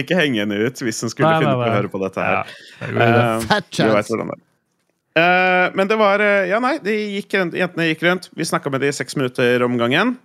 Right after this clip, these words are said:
Speaker 1: Eh, jeg satt veldig mye i at hver samtale skulle være, eh, unik, eh, og organisk. Skulle ikke bruke de der dumme arkene og sånne ting, og prøve å få noe nytt ut av hver. Jeg ville liksom ikke prøve å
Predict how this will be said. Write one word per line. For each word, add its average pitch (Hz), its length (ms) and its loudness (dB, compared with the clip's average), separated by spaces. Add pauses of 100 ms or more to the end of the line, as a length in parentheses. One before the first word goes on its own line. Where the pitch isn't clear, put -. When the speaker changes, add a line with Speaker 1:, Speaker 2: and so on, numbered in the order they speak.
Speaker 1:
Eh, 135 260 0
jeg 139 340 2
satt - 300 -2
veldig 123 560 -4
mye 113 440 2 (400)
i 123 300 -2
at 127 300 2
hver 117 500 2
samtale 98 540 -6
skulle 117 220 -2
være, 104 480 2 (260)
eh, 95 640 -2
unik, 185 500 0 (120)
eh, 107 340 2
og 98 240 -2
organisk. 120 640 0
Skulle 117 260 -6
ikke 101 140 -6
bruke 101 220 -2
de 101 100 -2
der 95 240 2
dumme 95 240 -2
arkene 101 280 -4
og 101 60 -6
sånne 98 200 -4
ting, 220 200 2
og 202 80 0
prøve 156 240 0
å 139 60 -2
få 110 220 0
noe 117 100 -2
nytt - 320 -6
ut - 140 -6
av 113 60 0
hver. 104 160 2
Jeg 127 100 0
ville 131 180 -2
liksom 131 200 -4
ikke 110 140 -6
prøve 107 300 0
å - 20 -20